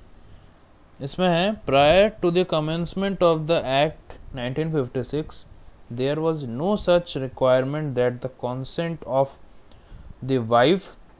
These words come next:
was necessary, and there was no prohibition to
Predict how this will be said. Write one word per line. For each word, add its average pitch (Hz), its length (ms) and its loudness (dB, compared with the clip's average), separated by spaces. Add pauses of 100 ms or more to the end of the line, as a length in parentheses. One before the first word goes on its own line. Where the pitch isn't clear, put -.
was 131 320 2
necessary, 110 600 -8 (1700)
and 151 300 0
there 147 140 4 (140)
was 131 200 2 (200)
no 170 120 0
prohibition 175 720 0 (360)
to - 100 -2